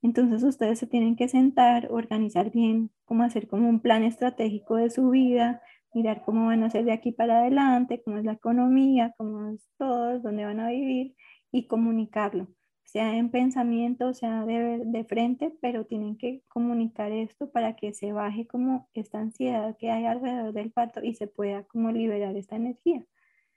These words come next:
Entonces son de estas cosas como que uno dice, pues, en otro, en otras circunstancias yo diría, "Está loco esto, o sea, ¿cómo va a ser que, porque nos están pensando así, entonces no vamos a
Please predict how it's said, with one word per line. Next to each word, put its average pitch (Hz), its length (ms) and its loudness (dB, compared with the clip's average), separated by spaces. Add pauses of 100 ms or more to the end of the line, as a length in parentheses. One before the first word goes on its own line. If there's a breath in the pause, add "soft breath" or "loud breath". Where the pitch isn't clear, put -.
(280)
Entonces 226 380 0
son 214 220 -2
de 214 60 0
estas 220 260 -4
cosas 220 320 -4
como 240 260 -2
que 233 120 -4
uno 214 160 -2
dice, 214 480 -2 (380)
pues, 208 380 2 (140)
en 220 120 0
otro, 208 360 -2 (160)
en 226 140 2
otras 233 240 2
circunstancias 277 640 2
yo 226 60 0
diría, 233 320 2
"Está 220 240 -4
loco 262 320 0
esto, 190 280 -4
o 220 80 -4
sea, - 180 -4
¿cómo 214 220 -2
va 214 80 -2
a 240 60 -2
ser 254 200 -4
que, 233 400 -4
porque 233 240 -4
nos 226 140 0
están 196 320 -4
pensando 202 480 -2
así, 214 280 -2
entonces 208 460 -6
no 220 120 -4
vamos 202 260 -8
a 220 160 -6